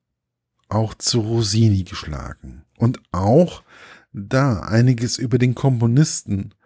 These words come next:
lustig und informativ verpackt. Dass dann die Arie der Mathilde aus der Oper Gul-,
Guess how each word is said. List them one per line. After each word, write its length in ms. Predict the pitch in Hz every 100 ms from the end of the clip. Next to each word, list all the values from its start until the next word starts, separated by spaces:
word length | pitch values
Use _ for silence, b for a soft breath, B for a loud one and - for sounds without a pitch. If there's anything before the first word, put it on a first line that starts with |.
| _
lustig 600 | 104 104 151 - 147 -
und 100 | 104
informativ 880 | 117 117 107 95 87 - 90 - _ -
verpackt. 600 | 127 - 80 - - - _ _ _ _ _ _ _ _ B B B B
Dass 280 | - 127 -
dann 200 | 147 135
die 220 | 123 -
Arie 640 | - 110 170 165 110 110 110 B B -
der 120 | 123
Mathilde 760 | 113 113 - - 160 131 113 110 B -
aus 320 | 113 127 -
der 340 | 123 117 110 110 B B B
Oper 420 | - 143 135 135 123 120 - - 117
Gul-, 300 | 113 120 113